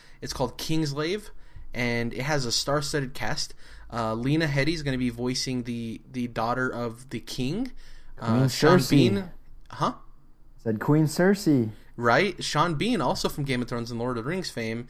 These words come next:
Speaker 1: is gonna be voicing the king himself. And Aaron Paul from Breaking Bad is gonna be voicing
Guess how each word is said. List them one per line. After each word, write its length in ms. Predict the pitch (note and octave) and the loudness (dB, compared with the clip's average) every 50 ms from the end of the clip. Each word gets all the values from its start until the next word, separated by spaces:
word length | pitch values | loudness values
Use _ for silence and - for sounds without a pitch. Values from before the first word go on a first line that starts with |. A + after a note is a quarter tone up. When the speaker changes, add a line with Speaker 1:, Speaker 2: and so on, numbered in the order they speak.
| - - - - | -16 -20 -18 -14
Speaker 1:
is 100 | - B2 | -8 -4
gonna 140 | C3 C#3 C3+ | 0 0 2
be 80 | C3 B2 | 2 0
voicing 380 | A#2 B2+ C3 B2 - - B2+ | 0 0 0 0 -2 -4 -4
the 60 | A2+ G#2+ | -6 -8
king 420 | - - - F3 D#3 B2+ C3 D#3+ | -8 -6 -2 0 0 0 0 -2
himself. 600 | D3 - B2+ A#2 A2+ - A2 G#2 G#2+ C3+ C#3 - - - - - - - - - - - | -4 -4 -6 -4 -4 -4 -4 -4 -6 -6 -8 -12 -16 -18 -18 -18 -18 -20 -20 -20 -8 -2
And 200 | B2 B2+ B2+ A#2+ | 0 0 2 4
Aaron 340 | C3+ D3 E3 D#3+ D3+ C#3+ | 4 4 6 4 4 2
Paul 540 | D3 - - G3 G3 F3+ D#3+ D3 D#3 E3 - - | 0 -2 -2 0 0 2 2 0 0 -2 -6 -6
from 200 | - D3+ C#3 B2 | -4 -2 -2 0
Breaking 360 | B2 C#3+ D#3 D#3 - C#3+ B2 | 0 0 -2 -2 -4 -4 -4
Bad 200 | A2+ A#2 A#2 A#2 | -2 -2 -4 -4
is 100 | A#2 A2+ | -4 -4
gonna 140 | B2+ B2 A#2+ | -4 -4 -4
be 120 | A#2 A#2 | -4 -6
voicing 640 | A2+ A2 A#2+ A#2+ B2 B2 - - C3 B2 A#2+ A#2 | -6 -4 -4 -4 -4 -4 -4 -4 -4 -4 -6 -6